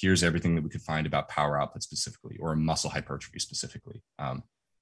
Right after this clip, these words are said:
so yeah, basically it's, a lot of it is base, is forming, um, forming the site around what people want and, uh, in, in terms of outcomes, and then showing people supplements that are related to those outcomes,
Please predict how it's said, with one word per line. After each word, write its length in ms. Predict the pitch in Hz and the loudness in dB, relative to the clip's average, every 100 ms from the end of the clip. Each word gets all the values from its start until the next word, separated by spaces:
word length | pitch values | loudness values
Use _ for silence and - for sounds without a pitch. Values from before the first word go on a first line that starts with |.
| _ _ _ _ _ | _ _ _ _ _
so 120 | - | 4
yeah, 200 | 135 117 | 8 8
basically 500 | 98 147 - 165 160 | 10 8 6 6 6
it's, 220 | 127 - | 6 4
a 180 | 110 - | 2 4
lot 240 | 117 120 139 | 8 10 10
of 80 | |
it 100 | 127 | 6
is 120 | 104 98 | 4 4
base, 320 | 101 95 - | 2 2 0
is 200 | 104 95 | 2 2
forming, 680 | - - 113 117 110 107 104 _ _ _ _ _ | 0 2 4 6 8 6 2 _ _ _ _ _
um, 380 | 92 90 85 85 - - - | -2 2 2 0 -4 -20 -12
forming 380 | - 143 160 151 | 4 8 8 8
the 80 | |
site 320 | 127 - 104 104 | 8 8 8 6
around 540 | 92 87 85 85 - - _ _ _ _ | 4 6 6 4 0 -14 _ _ _ _
what 240 | 104 104 | 0 0
people 340 | - 107 98 82 | 4 6 6 4
want 380 | 78 110 113 - _ _ _ | 6 6 4 -12 _ _ _
and, 560 | 95 90 87 85 - - _ | 4 6 6 4 0 -8 _
uh, 340 | 82 80 78 73 | 0 4 4 4
in, 140 | 98 | 2
in 120 | 95 98 | 4 4
terms 300 | - 87 78 | 4 2 2
of 80 | |
outcomes, 760 | 71 80 - 107 117 127 - - _ | 4 2 6 6 6 6 2 -4 _
and 180 | 95 92 | 4 6
then 180 | 87 82 | 6 4
showing 500 | - - 101 101 98 | 2 6 8 8 8
people 300 | 90 82 85 | 2 -4 0
supplements 560 | - 82 82 78 - | 2 2 2 2 0
that 280 | - 73 73 | 2 2 0
are 120 | 85 82 | 0 0
related 400 | 80 85 85 78 | 4 6 6 2
to 80 | |
those 180 | 76 76 | -4 -2
outcomes, 540 | 76 69 62 55 - | -4 -4 -6 -8 -10